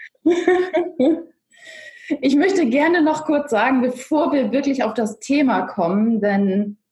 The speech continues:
<clears throat> über dein Thema Trennen und Verbinden haben wir uns tatsächlich kennengelernt.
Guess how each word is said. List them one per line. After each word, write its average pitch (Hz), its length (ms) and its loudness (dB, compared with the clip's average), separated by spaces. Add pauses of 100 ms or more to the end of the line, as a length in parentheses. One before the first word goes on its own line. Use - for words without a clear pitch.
(420)
<clears throat> - 180 -6
über 233 360 0
dein 220 600 0
Thema 277 680 0
Trennen 247 500 0
und 214 160 -2
Verbinden 214 680 0
haben 208 160 2
wir 226 160 0
uns 208 140 -2
tatsächlich 196 460 -6
kennengelernt. 196 720 -2